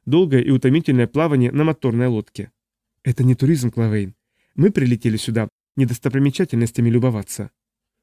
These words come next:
У меня такое чувство, будто мы ступаем по костям.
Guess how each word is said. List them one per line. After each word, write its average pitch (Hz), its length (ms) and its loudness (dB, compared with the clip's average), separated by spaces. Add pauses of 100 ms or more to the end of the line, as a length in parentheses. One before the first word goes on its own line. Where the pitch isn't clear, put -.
У 131 60 -4
меня 127 240 6
такое 123 260 2
чувство, 147 380 0
будто 123 300 2
мы 120 100 2
ступаем 117 400 -2
по 120 100 -4
костям. 101 480 -6